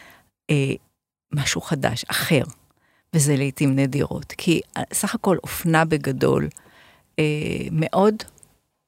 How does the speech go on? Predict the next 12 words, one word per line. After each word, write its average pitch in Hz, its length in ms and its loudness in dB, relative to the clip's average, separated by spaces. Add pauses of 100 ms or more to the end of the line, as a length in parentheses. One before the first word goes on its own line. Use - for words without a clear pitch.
(300)
חוזרת 151 680 2
על 170 140 -2
עצמה. - 340 -4 (460)
סבתא 156 340 0
שלי 160 340 0
אמרה, 127 260 0 (1200)
"מה 156 220 8
באופנה? 147 640 2 (360)
חבית, 151 720 0
שמים 160 260 2
את - 120 -4
הז'ורנלים, 143 840 0